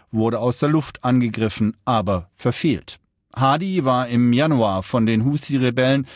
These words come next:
als Präsident des Jemen abgesetzt und unter Hausarrest gestellt worden,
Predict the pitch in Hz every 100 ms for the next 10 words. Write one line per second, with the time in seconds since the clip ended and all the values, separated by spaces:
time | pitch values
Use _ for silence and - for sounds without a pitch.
0 | - - 123 131 131 - 143 135 147 170
1 | - 107 - 110 110 127 151 139 139 117
2 | 135 135 - - 120 127 104 113 127 139
3 | - 92 98 - 107 117 110 107 110 110
4 | 104